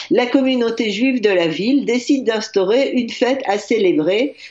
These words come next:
de génération en génération. Pourquoi ? Parce que la communauté estime que si ce passant avait terminé sa chute au fond du puits et y avait, y avait péri,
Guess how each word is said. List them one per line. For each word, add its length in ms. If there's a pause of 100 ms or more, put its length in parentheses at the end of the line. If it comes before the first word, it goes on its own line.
de 140
génération 840
en 120
génération. 880 (500)
Pourquoi ? 520
Parce 200
que 100
la 220
communauté 680
estime 480 (300)
que 140
si 260
ce 240
passant 600 (260)
avait 360
terminé 560
sa 180
chute 420
au 140
fond 260
du 220
puits 340 (300)
et 100
y 160
avait, 260
y 380
avait 280
péri, 480